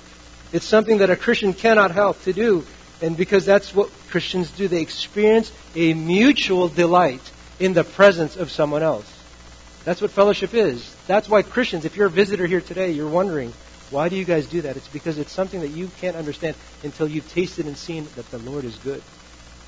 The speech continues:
It's something that we as Christians enjoy. Fellowship is mutual. Christians actually love being with each other just as Christians love being with God. So that's the second change. Your change,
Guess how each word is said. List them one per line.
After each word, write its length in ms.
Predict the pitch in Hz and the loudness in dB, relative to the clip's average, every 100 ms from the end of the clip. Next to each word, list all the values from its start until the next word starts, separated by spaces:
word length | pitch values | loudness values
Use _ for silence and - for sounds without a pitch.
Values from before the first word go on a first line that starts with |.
| - - - - - - - | -20 -20 -20 -20 -20 -20 -10
It's 140 | 135 | -8
something 280 | - 165 175 | -6 -6 -6
that 160 | 139 143 | -6 -6
we 320 | 175 202 202 | -4 -2 -2
as 140 | 151 | -4
Christians 400 | - 175 - 151 | -4 -6 -6 -6
enjoy. 480 | 143 139 143 151 117 87 - - - - - - - - | -6 -4 -2 -2 -4 -10 -18 -20 -20 -20 -20 -20 -20 -4
Fellowship 380 | 175 196 - 185 | 0 0 -2 -6
is 120 | 143 | -6
mutual. 380 | 165 202 - 131 120 - - - - - - - - - - | -4 -4 -6 -18 -20 -20 -20 -20 -20 -20 -20 -20 -20 -20 -10
Christians 360 | 202 - 185 156 | -8 -4 -4 -4
actually 400 | 180 - 190 185 | -6 -4 -2 -2
love 440 | 156 165 180 139 | 0 2 0 0
being 220 | 170 165 | -2 -2
with 100 | 151 | -2
each 160 | 147 - | -4 -6
other 160 | 135 | -8
just 220 | 131 156 - | -6 -6 -8
as 120 | 135 | -8
Christians 380 | - 165 143 147 | -8 -6 -8 -4
love 300 | 156 151 131 | 0 0 -2
being 180 | 135 | -6
with 160 | 135 131 | -8 -10
God. 280 | 139 147 101 - - - - - - - - - - - - - - - - | -10 -12 -16 -20 -20 -20 -20 -20 -20 -20 -20 -20 -20 -20 -20 -20 -20 -14 -2
So 60 | |
that's 160 | 170 190 | 0 0
the 80 | 175 | -4
second 420 | - 226 226 196 - | 2 4 4 -2 -8
change. 540 | - 196 214 214 151 131 | -4 2 4 4 2 -4
Your 180 | 156 151 | -4 -4
change, 420 | - 190 208 | 0 2 2